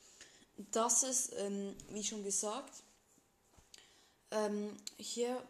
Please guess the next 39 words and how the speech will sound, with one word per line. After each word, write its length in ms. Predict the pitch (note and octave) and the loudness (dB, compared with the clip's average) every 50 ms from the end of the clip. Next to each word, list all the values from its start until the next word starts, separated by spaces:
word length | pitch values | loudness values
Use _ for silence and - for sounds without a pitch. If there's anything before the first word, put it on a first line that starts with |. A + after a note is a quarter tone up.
| - - _ - - _ _ _ _ _ _ _ _ - - | -18 -20 _ -20 -20 _ _ _ _ _ _ _ _ -10 -6
um 280 | G3+ G#3 G#3+ G#3 G#3 | -4 -4 -4 -6 -8
den, 360 | - G#3 G#3 G#3 G3+ G#3+ - - | -8 -8 -6 -6 -6 -8 -10 -10
um 180 | - G3 G#3 G3+ | -8 -6 -6 -4
das 140 | G3+ G3+ G3+ | -4 -4 -2
neue 220 | G#3 F#3+ F#3 F3+ | -2 -2 -2 0
Update 440 | F3+ F#3+ G3 G3 - B3 A#3 A#3 A#3+ | 0 0 0 0 -2 -2 -2 -2 -2
geht 220 | A#3+ B3 B3 - | -4 -6 -6 -4
und 240 | - A#3+ B3 A#3+ A3+ | -4 -2 -2 -2 -2
auch 180 | A3 A3 - - | -2 -4 -6 -6
um 140 | G#3 F#3+ | -6 -6
ein 140 | F#3 F#3 F3+ | -4 -6 -6
Turnier. 440 | - - F#3+ F#3+ F#3+ F#3+ F3 F3+ - - - - - - - - - - - - _ - - - - - - - | -6 -4 -2 -2 -2 -2 -2 -4 -8 -12 -18 -20 -20 -20 -20 -20 -20 -20 -20 -20 _ -20 -20 -14 -14 -12 -8 -2
Äh, 200 | - G3+ G3+ G3+ | 0 0 0 0
zum 240 | - - A3+ A3+ A3 | 0 -4 -2 -2 -2
Turnier 400 | - A#3 A#3 A3+ A3 A3 A3+ A3+ | -2 -2 -2 0 0 0 -2 -4
komme 220 | A3+ - G#3 F#3+ | -6 -6 -6 -6
ich 120 | F#3 F3 - | -6 -6 -4
gleich 320 | - F3+ F3 F#3+ A3 - | -2 0 0 0 0 -2
nochmal, 400 | A#3+ A3+ A3 G#3+ G#3+ A3 A3+ A#3 | -4 -4 -4 -4 -2 -2 -2 -2
aber 140 | A3+ G3+ - | -2 -2 -4
jetzt 180 | - - - - | -4 -6 -6 -8
zuerst 300 | - G#3+ G3 F#3+ - - | -6 -2 0 0 0 -2
mal 180 | F3+ F3+ - | -4 -8 -6
zum 220 | - - - F3 - | -8 -8 -6 -6 -4
Update. 440 | - - - - - - - - - - - _ _ - | -4 -6 -6 -8 -12 -12 -12 -16 -20 -20 -20 _ _ -6
Die 80 | - G3 | -4 -4
Raben, 480 | F#3+ F3+ G3+ G#3 A#3 A#3+ A#3 G3 E3+ - F3 | 0 2 4 4 4 4 2 -2 -8 -6 -4
wenn 140 | E3+ E3+ F3 | -4 -2 0
man 220 | F3 F3 F#3+ F#3 G3 | 0 0 -2 -4 -6
die 80 | G#3 | -6
bis 200 | G#3 A#3+ A#3+ A#3+ | -4 -2 -2 0
jetzt 220 | - D#4 E4+ - - | 0 0 0 0 -2
immer 160 | F#4+ E4 D4 | 0 -2 -2
gekillt 460 | B3+ G#3 - - C4+ C4+ C4+ C4+ C4+ | -4 -4 -6 -4 -4 -4 -4 -4 -6
hat, 120 | C#4 C4+ C4+ - - | -8 -8 -8 -10 -12
g-, 60 | - - - - - | -12 -12 -12 -6 0
gab's 480 | F#3+ F#3+ F#3+ F#3+ F#3 - - - - | 4 4 4 4 0 -6 -8 -8 -6
nur 120 | G#3+ G#3 G#3 | -6 -6 -6
Fleisch. 540 | G#3 - - F3 - - - - - - | -6 -8 -8 -8 -8 -10 -10 -10 -12 -12